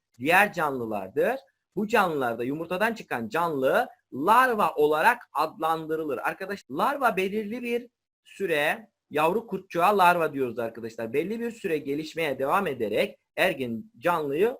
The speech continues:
oluşturur. Arkadaşlar kurbağanın yumurtası, iri baş, sonra ön ayaklar çıkmaya başladı. Sonra bakın yavru kurbağa, sonra ergün kurbağa haline geldi. Yine kelebek arkadaşlar bakın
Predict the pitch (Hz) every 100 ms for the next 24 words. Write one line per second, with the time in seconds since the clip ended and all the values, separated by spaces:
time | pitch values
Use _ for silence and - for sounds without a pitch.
0 | - 135 123 - - 87 - _ _ _
1 | _ _ _ _ _ _ 139 160 185 196
2 | 202 196 - 180 180 175 175 175 208 -
3 | _ _ _ - 156 185 180 170 160 -
4 | 123 135 180 - _ _ - 156 175 156
5 | 139 147 165 214 208 - _ 143 147 151
6 | - 143 156 147 143 - 143 143 - 143
7 | 139 135 131 - 117 120 131 156 180 180
8 | 139 131 135 180 214 _ _ _ 127 135
9 | 151 147 165 185 135 123 123 147 151 147
10 | 151 156 165 180 143 131 131 156 - 139
11 | 135 135 - 113 110 110 139 131 123 175
12 | 196 117 92 - 131 175 180 180 170 175
13 | 185 185 160 160 151 151 147 143 165 170
14 | 147 160 226